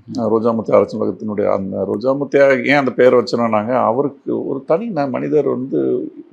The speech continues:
Speaker 2: ஒரு உன்னதமான காரியத்தை செஞ்சிருக்கிறார் அவர் வாழ்நாள்ல. அவரை நினைவுல கொள்ளணும், மக்கள் நினைவுல வச்சுக்கணுங்கிறதுக்காக தான் அந்த பேரை நாங்க, ஆ, வச்சுக்கிட்டோம். So, தொடர்ந்து இந்த பணிகள் எல்லாம் போயிட்டு இருக்கு. இப்போ சிந்துவெளி ஆய்வு மையம்ங்கிறது இருக்கு இல்லையா,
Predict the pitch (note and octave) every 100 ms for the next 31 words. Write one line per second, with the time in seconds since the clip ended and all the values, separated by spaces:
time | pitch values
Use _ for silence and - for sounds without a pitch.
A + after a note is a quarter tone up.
0 | - - B2 B2 B2+ C#3+ C#3+ D3+ D#3 C#3
1 | - A#2 A#2 A#2+ - G#2 G2+ - G#2 A2
2 | _ _ _ - A#2 G#2+ A2+ A2 G#2 F#2
3 | F#2 - _ _ _ _ C3+ D#3+ C#3 A#2+
4 | C3 D#3+ C#3 B2 - G#2+ G#2 G2+ F#2+ G2+
5 | - G#2 G2+ G2+ G#2 G#2 D3+ D#3+ - A2
6 | G#2 G2 - - A#2+ A#2+ B2 A2 - A#2+
7 | G#2 F#2+ F#2 B2+ - _ _ _ _ _
8 | - A2+ G2+ F#2+ G2 G2+ G#2+ F2 - _
9 | _ _ _ _ _ _ _ - E3+ C3+
10 | C#3 F3+ E3+ B2+ B2 B2 A2 A#2 A2+ -
11 | A#2 - - - _ _ _ _ _ _
12 | D3+ C3+ F#3+ A3 A3 F#3 D3 C#3 B2+ A#2+
13 | A#2 A2+ G#2+ G#2 G2+ G2 - G2 F#2+